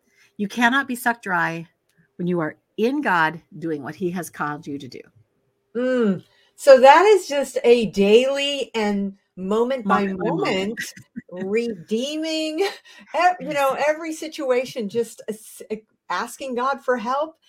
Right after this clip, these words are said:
Speaker 1: Right.
Speaker 2: and watching him answer those prayers in very creative ways. I love that,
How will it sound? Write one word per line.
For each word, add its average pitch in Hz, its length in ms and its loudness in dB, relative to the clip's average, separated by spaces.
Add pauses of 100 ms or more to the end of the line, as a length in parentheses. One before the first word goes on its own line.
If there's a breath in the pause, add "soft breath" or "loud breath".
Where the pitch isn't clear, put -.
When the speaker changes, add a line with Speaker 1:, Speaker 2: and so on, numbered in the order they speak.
(100)
Speaker 1:
Right. 147 120 -12
Speaker 2:
and 208 200 -4
watching 214 440 -4
him 233 400 -4
answer 185 320 -10
those 190 280 -4
prayers 190 460 -4
in 214 120 -4
very 294 320 -4
creative 226 460 6
ways. 226 500 4
I 220 140 0
love 247 320 0
that, 226 260 0